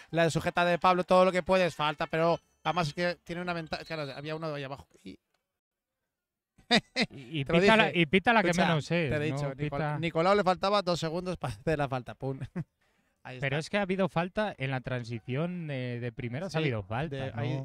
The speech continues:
Speaker 1: de, de Pablo. Pero bueno, la de Nicolau estaba, eh, clarísima, porque así compensaba, no es que compensen, sino a los dos los ponen con una y fin. Mira, ya, ya hay cambio ahí. Eh, Evan Yates ya no está con él, está con Diakate ahora.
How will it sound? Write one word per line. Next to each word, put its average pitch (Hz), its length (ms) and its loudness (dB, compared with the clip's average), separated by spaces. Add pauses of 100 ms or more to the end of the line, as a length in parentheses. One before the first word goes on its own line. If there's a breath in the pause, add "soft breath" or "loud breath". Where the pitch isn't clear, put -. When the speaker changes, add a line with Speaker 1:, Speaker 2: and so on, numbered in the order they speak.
Speaker 1:
de, 131 120 -10
de 127 120 -10
Pablo. 135 340 -10 (200)
Pero 143 140 -6
bueno, 165 220 0 (100)
la 147 120 -6
de 147 100 -6
Nicolau 156 320 -2
estaba, 185 320 -2 (220)
eh, 123 540 -12 (120)
clarísima, 127 520 -14 (100)
porque 127 200 -18
así 143 480 -8
compensaba, 131 520 -12
no 151 80 -10
es 147 80 -10
que 165 100 -12
compensen, 127 520 -14
sino 127 320 -16 (420 soft breath)
a 135 100 -6
los 139 200 -4
dos 160 100 0
los 156 120 -2
ponen 143 180 -8
con 147 80 -8
una 175 160 -8
y - 20 -8
fin. 113 220 -16 (300)
Mira, 156 260 -2
ya, 180 100 0
ya 170 120 -4
hay 170 100 -6
cambio 139 320 -10
ahí. 127 280 -14
Eh, 131 360 -16
Evan 147 260 -8
Yates 165 240 -6
ya 147 140 -8
no 143 60 -8
está 135 160 -10
con 131 200 -12
él, 120 160 -16
está 127 200 -16
con 139 340 -8
Diakate 127 340 -10 (360)
ahora. 117 220 -14